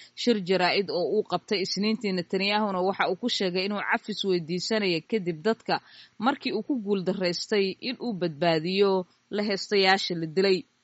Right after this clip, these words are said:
"Waxaan idinka codsanayaa cafis, dib inaan u soo celiya ayagoo nool ayay ahayd," ayuu yiri. "Waan ku dhowaanay, laakiinse kuma aanan guulaysanin. Xamaas waxa ay bixin doontaa," ayuu yiri, "qiimo aad u culus."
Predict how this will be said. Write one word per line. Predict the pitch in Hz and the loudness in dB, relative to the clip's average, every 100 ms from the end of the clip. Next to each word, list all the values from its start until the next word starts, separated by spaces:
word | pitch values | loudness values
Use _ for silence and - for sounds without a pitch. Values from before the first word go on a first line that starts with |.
| _ _ _ _ | _ _ _ _
"Waxaan | 302 339 294 | -4 0 2
idinka | 233 233 262 | 2 0 -2
codsanayaa | 214 - 233 208 180 165 | -4 -2 -2 0 2 2
cafis, | - 202 - 175 - | 0 -4 -6 -10 -10
dib | 170 262 | -2 -2
inaan | 262 254 214 | 0 0 0
u | |
soo | 247 233 | -2 -2
celiya | 160 185 185 | 0 2 2
ayagoo | 170 208 214 190 | 2 2 2 0
nool | 180 196 226 214 | 0 2 0 0
ayay | - 180 196 170 | -2 -2 0 0
ahayd," | 170 175 165 | -2 -4 -4
ayuu | 185 190 | -4 -2
yiri. | 180 170 180 - _ _ - | 0 2 0 -2 _ _ 0
"Waan | 185 185 | 2 2
ku | - | 0
dhowaanay, | 254 202 175 165 165 160 | 0 2 4 2 0 0
laakiinse | 180 180 - 285 233 | 0 0 0 0 -2
kuma | - 220 254 | -2 -4 -2
aanan | 190 180 175 | 0 0 -2
guulaysanin. | 160 175 165 160 - 165 147 - _ _ | -2 0 0 -2 -4 -6 -6 -12 _ _
Xamaas | - 202 240 - - | -2 2 4 4 2
waxa | 208 - | -4 2
ay | 170 190 | 2 2
bixin | 165 - 247 | -2 -2 0
doontaa," | 202 190 - 160 | 0 -2 -2 -2
ayuu | 214 233 | 0 2
yiri, | 196 156 - _ | 2 0 -4 _
"qiimo | - 220 220 240 | -2 0 2 2
aad | - 190 | 2 2
u | 180 | 2
culus." | 160 175 - | -4 -2 -4